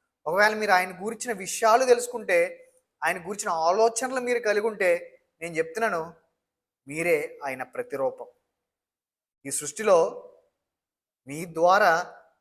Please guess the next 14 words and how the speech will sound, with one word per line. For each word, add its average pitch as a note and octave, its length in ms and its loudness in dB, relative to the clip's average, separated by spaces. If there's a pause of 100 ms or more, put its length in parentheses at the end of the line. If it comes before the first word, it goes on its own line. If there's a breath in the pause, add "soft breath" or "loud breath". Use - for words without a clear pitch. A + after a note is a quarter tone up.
ఆయన D#3 220 0
అనేకులకి D#3+ 840 -6 (800)
వెల్లడి D#3 280 0
అవుతూనే D#3 380 -2
ఉంటాడు. D3 320 -8 (1500)
మీ C#3 40 -10
మనసుల్లో E3 520 -2
ఆయన G#3 180 0
పెట్టుకోండి, F#3+ 520 -4
మీ D3+ 100 -12
మనసులో D#3+ 480 -2
ఈ A3+ 40 2
వాక్యం F3+ 440 2
పెట్టుకోండి. F3 680 -6